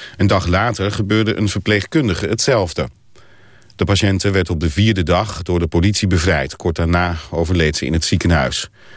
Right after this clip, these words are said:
De zaak speelde al in december tweeduizend twaalf en kwam vandaag aan de orde bij het Medisch Tuchtcollege.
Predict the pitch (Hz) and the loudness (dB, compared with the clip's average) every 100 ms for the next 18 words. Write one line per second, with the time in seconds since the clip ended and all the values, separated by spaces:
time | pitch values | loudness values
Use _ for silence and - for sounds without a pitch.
0 | - - - 110 107 101 - 107 98 98 | -20 -14 -2 2 2 0 -4 -2 0 0
1 | 85 92 90 85 - 104 90 95 87 82 | 0 0 2 0 2 0 2 2 2 0
2 | 85 80 92 95 120 104 101 92 92 95 | 0 -2 0 0 -2 -2 0 0 0 0
3 | 87 82 80 82 80 76 80 78 76 76 | 2 0 0 0 0 2 0 0 0 -2
4 | - 80 73 78 117 120 - 95 90 71 | -2 0 0 0 -2 -2 0 2 2 0
5 | - | -2